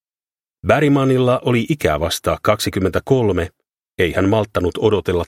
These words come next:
tyhjän panttina, että tunnit tulivat täyteen. Eri meininki kuin Järvanilla, perheellisellä miehellä, joka tässä vaiheessa mietti lähinnä kotiin lähtöä. Järvan naputteli vaihdetankoa,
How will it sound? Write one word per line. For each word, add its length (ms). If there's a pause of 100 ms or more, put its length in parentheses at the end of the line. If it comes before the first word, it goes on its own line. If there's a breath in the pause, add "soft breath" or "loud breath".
tyhjän 360
panttina, 520
että 240
tunnit 360
tulivat 340
täyteen. 680 (1300)
Eri 220
meininki 460
kuin 400
Järvanilla, 680 (460)
perheellisellä 720
miehellä, 500
joka 240
tässä 300
vaiheessa 500
mietti 360
lähinnä 480
kotiin 400
lähtöä. 560 (1200)
Järvan 460
naputteli 560
vaihdetankoa, 920